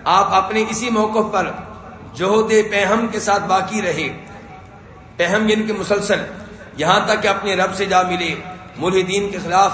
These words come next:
آپ کے کارنامے بہت مشہور ہیں۔ لو جی، دسواں اصول اور آخری اصول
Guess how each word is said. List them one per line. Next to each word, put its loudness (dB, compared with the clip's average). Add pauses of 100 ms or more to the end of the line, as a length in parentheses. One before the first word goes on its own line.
آپ 2
کے -4
کارنامے -2
بہت -2
مشہور -8
ہیں۔ -6 (1700)
لو 2
جی، -6
دسواں -2
اصول -4
اور -2
آخری 2
اصول -8